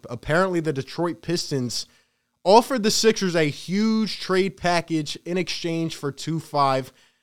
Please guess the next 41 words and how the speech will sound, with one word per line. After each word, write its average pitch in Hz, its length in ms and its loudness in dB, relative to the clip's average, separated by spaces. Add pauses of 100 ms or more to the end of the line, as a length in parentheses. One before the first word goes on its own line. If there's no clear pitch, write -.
(160)
Um, 127 240 0
and 127 80 -2
as 147 160 0
you 147 60 -6
can 139 120 -10
see 147 260 -2
here, 139 220 2
Jeremy 143 380 0
Grant 135 340 -2
was 131 260 0
involved 131 380 -2
in 139 80 -2
that, 143 200 -4
and 117 120 -6
we 135 80 -2
made 135 220 -2
a 123 40 -2
video 135 380 0
a 120 60 -6
couple 139 260 -6
months 139 340 -2
about 135 480 -2
this 147 200 -8
exact 135 420 -4
topic. 160 540 -2 (340)
But 117 100 -8
here's 196 220 4
the 175 80 -4
quote 185 240 2
from 160 140 -2
Jake 156 200 -4
Fisher. 156 360 -4
He 127 60 -4
says, 135 360 -2 (380)
"The 120 80 -14
Pistons' 233 520 0
package 175 520 0
of 127 240 -10
Grant, 165 440 -2 (300)
Saddiq 131 640 -4
Bey, 151 460 2